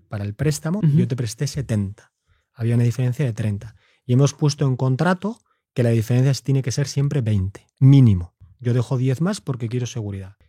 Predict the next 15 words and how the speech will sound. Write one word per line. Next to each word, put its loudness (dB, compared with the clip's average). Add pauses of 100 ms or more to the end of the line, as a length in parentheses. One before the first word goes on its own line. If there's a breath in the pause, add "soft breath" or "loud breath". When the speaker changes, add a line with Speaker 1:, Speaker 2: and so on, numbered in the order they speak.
Speaker 1:
Si -8
de 0
repente 2
esos -2
cien 0
han -4
bajado -4
a -2
ochenta, -4 (500)
ya -2
solo 0
tengo 0
diez 0
de -4
margen -4